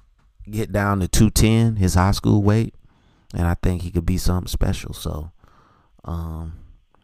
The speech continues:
I hope he can live up to the hype. You know, former five-star recruit. Uh,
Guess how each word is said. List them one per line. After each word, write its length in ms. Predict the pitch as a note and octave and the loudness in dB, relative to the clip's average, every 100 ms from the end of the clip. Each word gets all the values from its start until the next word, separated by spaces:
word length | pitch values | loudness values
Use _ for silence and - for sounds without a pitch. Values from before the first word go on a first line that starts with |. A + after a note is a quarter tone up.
| _ _ - | _ _ -10
I 140 | - G2+ | -4 -2
hope 260 | D#3+ B2+ | -2 -2
he 80 | - | -4
can 180 | F2+ E2+ | -4 -2
live 180 | E2 D#2+ | -2 -2
up 140 | D2 | -4
to 120 | - | -4
the 80 | D2 | -2
hype. 340 | D2 D#2 - - _ _ _ _ _ _ _ _ _ _ _ _ _ _ _ _ _ _ _ - _ | -2 -4 -6 -12 _ _ _ _ _ _ _ _ _ _ _ _ _ _ _ _ _ _ _ -20 _
You 120 | - E2+ | -8 -4
know, 140 | E2 | -4
former 360 | - F#2 F#2 F2 | -2 -2 0 -2
five-star 760 | - F#2 F2+ E2+ E2+ F2 E2 | -2 -2 0 -2 -2 -2 -2
recruit. 460 | E2 - F2 - - _ _ _ _ _ _ _ _ _ - | -4 -2 -2 -2 -8 _ _ _ _ _ _ _ _ _ -16
Uh, 340 | - D#2 D2 | -10 -8 -8